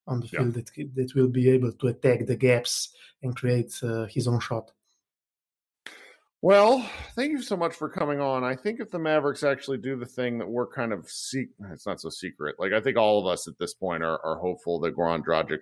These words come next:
Speaker 2: finds a way to, to make it with the Mavericks. And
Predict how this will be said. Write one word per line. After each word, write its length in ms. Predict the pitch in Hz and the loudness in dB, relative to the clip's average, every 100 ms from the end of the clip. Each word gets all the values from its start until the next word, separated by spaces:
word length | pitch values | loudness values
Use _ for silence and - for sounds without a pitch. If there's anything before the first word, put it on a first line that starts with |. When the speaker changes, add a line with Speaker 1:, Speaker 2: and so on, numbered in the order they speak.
| - | -2
Speaker 2:
finds 300 | 87 82 82 | -2 -2 -2
a 40 | |
way 600 | 78 76 78 80 82 80 - _ - | -4 0 2 4 2 -2 -10 _ -4
to, 320 | 85 78 73 - | -2 -2 -6 -8
to 100 | 85 | -4
make 300 | 82 82 78 | 0 0 0
it 140 | 82 | -2
with 160 | 80 80 | -2 -2
the 80 | 78 | -2
Mavericks. 560 | 76 80 78 85 - - | 0 0 2 0 -2 -6
And 300 | 90 90 87 | -2 0 -2